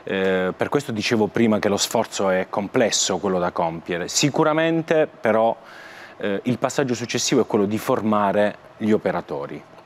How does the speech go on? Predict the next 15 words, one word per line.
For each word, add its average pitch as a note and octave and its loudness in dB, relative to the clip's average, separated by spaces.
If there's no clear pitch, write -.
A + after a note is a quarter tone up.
Io D3 6
lo B2+ 4
dico A2+ 2
sempre A2+ 0
da F#2 2
viaggiatore, G2+ 0
prima G#2+ 0
che, G#2 0
prima A#2 0
ancora A2 2
che G2 0
da G2 0
imprenditore G2+ 2
e F#2+ -2
politico. F2+ -6